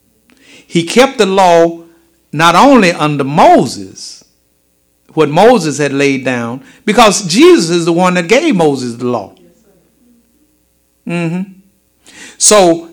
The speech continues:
not only through Moses, but also through Aaron, the Aaronic priesthood. So Jesus is now our great high priest because he's earned that place,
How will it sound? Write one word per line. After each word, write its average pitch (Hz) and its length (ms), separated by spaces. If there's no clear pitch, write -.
not 180 220
only 240 600
through 180 220
Moses, 185 500
but 143 160
also 180 440
through 165 260
Aaron, 123 680
the 117 160
Aaronic 170 540
priesthood. 156 720
So 175 200
Jesus 170 500
is 151 120
now 165 400
our 156 80
great 170 260
high 165 200
priest - 760
because 165 300
he's 185 280
earned 226 460
that 147 180
place, 139 480